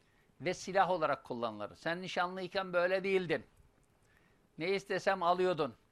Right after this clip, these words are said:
Beni falan yere götürmüştün, ondan sonra hiç götürmedin.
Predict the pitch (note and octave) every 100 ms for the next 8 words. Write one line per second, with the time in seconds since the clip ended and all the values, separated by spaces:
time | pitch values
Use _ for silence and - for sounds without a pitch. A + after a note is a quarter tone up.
0 | - C#3+ E3+ E3 F3+ F3+ F#3 F3 F#3+ F3
1 | E3+ F#3 F3+ E3+ - G3 F3 F3 F3+ F3
2 | F3+ F#3 G3 F#3+ F3 F3+ F3+ E3+ C3 A2